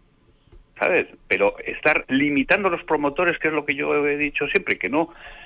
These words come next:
que no es que no esté de acuerdo con uno y con el otro, o que no entienda la postura P G A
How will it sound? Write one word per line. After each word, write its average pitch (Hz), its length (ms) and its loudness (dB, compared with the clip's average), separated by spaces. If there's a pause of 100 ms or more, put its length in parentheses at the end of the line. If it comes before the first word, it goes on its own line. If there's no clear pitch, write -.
(120)
que 92 120 -2
no 113 80 2
es - 80 -2
que 170 100 0
no 170 80 2
esté 165 240 2
de 143 140 6
acuerdo 139 480 2
con 135 160 -2
uno 135 120 -4
y 127 40 -6
con 131 160 -4
el 143 80 4
otro, 151 180 0
o 110 60 -2
que 117 100 -2
no 135 100 0
entienda 131 560 0
la 110 160 2
postura 113 480 -2
P 117 100 -2
G 110 200 0
A 123 180 2